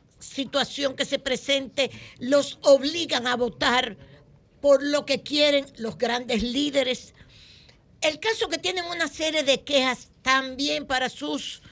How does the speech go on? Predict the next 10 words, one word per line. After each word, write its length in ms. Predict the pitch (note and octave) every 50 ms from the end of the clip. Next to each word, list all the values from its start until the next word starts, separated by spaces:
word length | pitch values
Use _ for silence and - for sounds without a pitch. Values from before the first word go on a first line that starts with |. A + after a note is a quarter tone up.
| - - -
representaciones, 1400 | - G#3 A3 B3 B3+ B3 B3 - A#3+ A3+ - C4 A#3+ B3 G#3 - B3 A3 - - - B3+ C4+ B3 C4 C4+ C#4 C4
sus 240 | - - A#3 E3 -
estados, 760 | A3 - - - - - C4+ C4 C4+ C#4 C#4 C#4+ - - - - - - _
que 140 | - C#4+ B3
no 360 | A#3 A#3+ B3+ C4+ C#4 C#4 A3+ - - - -
le 200 | - B3+ C4 C4+
ponen 360 | C4+ - D4 C#4 C4+ C#4 C4
atención, 960 | B3+ B3+ - C#4+ B3 B3+ A3+ - - - C#4 C#4 C#4 D4 D4 C#4+ C#4+ C#4 A#3 - _ _ - _ - - - _ _ _ - - -
etcétera, 840 | D#4 D4 D4 - - - - D#4 D#4+ D#4+ D#4+ D4+ D4 C#4+ C4+ - -
etcétera. 760 | - C#4 - - - - C4 B3+ G#3+ - G#3 F#3+ F#3 F3 -